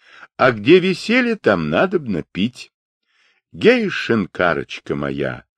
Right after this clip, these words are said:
насыпь меду из вина. Мед только потому, что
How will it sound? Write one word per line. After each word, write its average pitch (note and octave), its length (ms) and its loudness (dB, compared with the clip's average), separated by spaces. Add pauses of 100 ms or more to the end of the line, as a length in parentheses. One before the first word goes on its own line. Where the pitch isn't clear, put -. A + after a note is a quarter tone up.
(320)
насыпь G3 580 0
меду A2+ 500 2
из - 200 -10
вина. D#2+ 760 -8 (840)
Мед F#2+ 340 -2
только - 300 0
потому, F#2 360 -2
что F2+ 280 -2